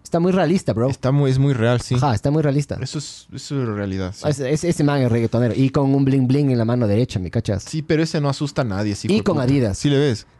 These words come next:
Speaker 1: Ajá.
Speaker 2: Ese
Speaker 1: No,
Speaker 2: no
Speaker 1: no
Speaker 2: asusta a
Speaker 1: asusta.
Speaker 2: nadie, ese hijo
Speaker 1: No.
Speaker 2: de puta.
Speaker 1: No.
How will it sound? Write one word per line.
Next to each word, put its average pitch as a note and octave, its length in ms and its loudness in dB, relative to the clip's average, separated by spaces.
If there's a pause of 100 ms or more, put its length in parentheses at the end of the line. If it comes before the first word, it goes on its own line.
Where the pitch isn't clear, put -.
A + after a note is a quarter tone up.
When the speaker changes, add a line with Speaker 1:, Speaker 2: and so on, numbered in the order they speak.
Speaker 1:
Ajá. A2 280 0
Speaker 2:
Ese G3+ 160 0
Speaker 1:
No, A3+ 60 4
Speaker 2:
no F3+ 60 2
Speaker 1:
no D#3 60 2
Speaker 2:
asusta D#3+ 280 -2
a C#3+ 40 2
Speaker 1:
asusta. A2 160 -2
Speaker 2:
nadie, A2 200 -2
ese G#2+ 140 -8
hijo B2 100 0
Speaker 1:
No. F#2+ 60 -4
Speaker 2:
de - 40 -8
puta. A2 320 -12 (280)
Speaker 1:
No. A2 180 -2